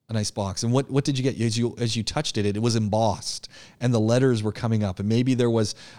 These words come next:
it, it, it had some felt on it, and maybe it, you opened it, and it made a, as you opened it, there was a little bit of perfume that came out of it. And as you lifted out some, maybe there were some sparkles on it.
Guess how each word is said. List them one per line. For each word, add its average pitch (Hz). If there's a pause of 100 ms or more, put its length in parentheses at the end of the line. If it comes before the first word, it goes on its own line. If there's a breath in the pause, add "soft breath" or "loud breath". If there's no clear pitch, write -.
(100)
it, 110
it, 110
it 113
had 110
some 107
felt 120
on 95
it, 80
and 107
maybe 123
it, 104
you 113
opened 123
it, 92
and 92
it 107
made 120
a, 110 (280 loud breath)
as 120
you 113
opened 123
it, 101
there 110
was 113
a 113
little 120
bit 117
of 113
perfume 117
that 92
came 104
out 101
of 87
it. 82 (280 loud breath)
And 110
as 113
you 117
lifted 135
out 135
some, 110
maybe 123
there 120
were 117
some 113
sparkles 113
on 90
it. -